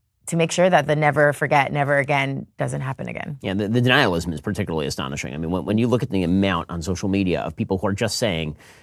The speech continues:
Speaker 2: none of this ever occurred, or Israel's exaggerating what happened, or the, the, the forty beheaded babies, that, that, that therefore all the babies are alive, or Israel's lying, or, you know, all, all, all of this, it, it is boggling to the mind, because for those who actually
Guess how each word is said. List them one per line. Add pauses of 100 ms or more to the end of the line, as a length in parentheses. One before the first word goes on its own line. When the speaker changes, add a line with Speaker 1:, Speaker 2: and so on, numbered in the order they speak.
(200)
Speaker 2:
none
of
this
ever
occurred,
or
Israel's
exaggerating
what
happened,
or
the,
the,
the
forty
beheaded
babies, (240)
that,
that,
that
therefore
all
the
babies
are
alive,
or
Israel's
lying,
or, (240)
you
know,
all,
all, (120)
all
of
this, (240)
it,
it
is
boggling
to
the
mind,
because
for
those
who
actually